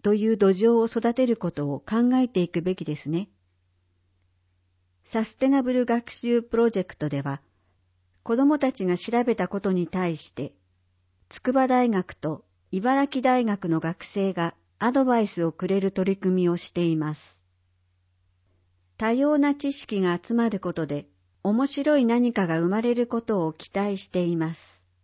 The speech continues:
福田、大人はいろいろと教えがちですが、子どもたちのやってみたいという気持ちを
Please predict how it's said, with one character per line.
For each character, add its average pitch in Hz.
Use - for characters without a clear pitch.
福 226
田、 196
大 196
人 254
は 269
い 233
ろ 254
い 262
ろ 254
と 240
教 247
え 247
が 233
ち 226
で 220
す 180
が、 160
子 226
ど 262
も 277
た 240
ち 196
の 175
や 170
っ 175
て 226
み 240
た 233
い 226
と 180
い 170
う 165
気 -
持 196
ち 180
を 165